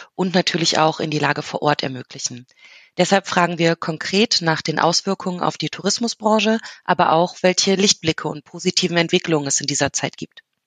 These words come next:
Mein Name ist Katrin Löffel, ich arbeite in Wien für die Österreich-Werbung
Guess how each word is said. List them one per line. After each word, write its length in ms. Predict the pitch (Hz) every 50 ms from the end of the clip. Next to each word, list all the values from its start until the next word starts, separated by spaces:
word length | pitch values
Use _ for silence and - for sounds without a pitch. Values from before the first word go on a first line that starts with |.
| _ _ _ _ _ _ _ _ _ _ _ -
Mein 180 | 170 175 196
Name 240 | 202 196 185 180 175
ist 140 | 165 - -
Katrin 320 | - 165 - - 151 147
Löffel, 360 | 156 175 - - 240 247 269 285 _ _
ich 140 | - - 160
arbeite 280 | 160 151 156 160 - 165
in 140 | 160 156 151
Wien 240 | 180 196 220 233
für 220 | - - - 170 156
die 140 | 160 151 -
Österreich-Werbung 720 | 180 - - 202 185 196 190 - - 190 196 185 208 208